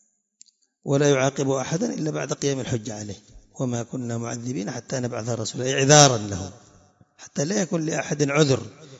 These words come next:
يقول: "ما علمت وما بلغ، وما بلغني". قام عليهم، أقام عليهم الحجة بالرسل وما أنزل إليهم من الكتب، حتى لا يكون لأحد عذر.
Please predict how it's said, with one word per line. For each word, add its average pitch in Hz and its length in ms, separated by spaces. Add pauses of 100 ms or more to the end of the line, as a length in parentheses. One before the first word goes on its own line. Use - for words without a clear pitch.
(160)
يقول: 123 240
"ما 135 140
علمت 135 540 (120)
وما 120 200
بلغ، 120 560
وما 127 140
بلغني". 139 500 (1300)
قام 123 140
عليهم، 107 420 (120)
أقام 135 380
عليهم 107 300
الحجة 110 380 (1000)
بالرسل 113 540
وما 113 260
أنزل 110 280
إليهم 110 280
من 107 120
الكتب، 113 420 (200)
حتى - 320
لا 127 180
يكون 120 260
لأحد 117 480
عذر. 104 320